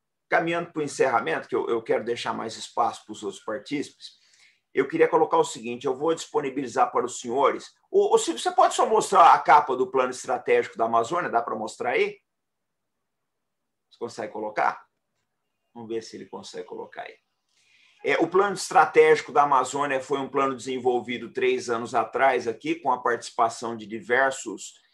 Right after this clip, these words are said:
inscritos do canal. Todo mundo levantou sugestões, mandou sugestões para cá. Nós ale-, elencamos quarenta sugestões, mais ou menos, e eu vou enviar para os senhores no final dessa live.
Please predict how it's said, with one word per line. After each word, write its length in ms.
inscritos 460
do 120
canal. 320
Todo 280
mundo 480
levantou 560
sugestões, 720
mandou 300
sugestões 500
para 180
cá. 180
Nós 200
ale-, 260
elencamos 640
quarenta 680
sugestões, 680
mais 220
ou 60
menos, 280
e 80
eu 220
vou 540
enviar 720
para 380
os 160
senhores 540
no 100
final 340
dessa 260
live. 200